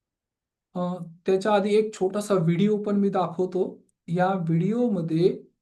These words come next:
मेडिटेशनचं काय महत्त्व आहे, ध्यान का करायला हवं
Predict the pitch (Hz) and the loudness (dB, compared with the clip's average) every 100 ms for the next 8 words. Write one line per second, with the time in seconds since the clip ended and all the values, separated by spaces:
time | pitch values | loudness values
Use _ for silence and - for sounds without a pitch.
0 | _ 143 151 214 277 269 190 165 180 175 | _ -6 -2 4 2 2 -2 -2 -4 -4
1 | 165 175 180 - - 196 247 277 220 208 | -4 -4 -6 -8 -2 2 2 2 2 4
2 | 180 247 240 - 214 180 175 139 131 139 | 6 4 2 -2 0 2 0 -2 -6 -2
3 | 180 254 302 294 262 208 202 202 175 170 | 0 4 4 4 0 0 -2 -4 -8 -8
4 | 170 170 170 151 180 202 180 | -8 -8 -8 0 4 4 2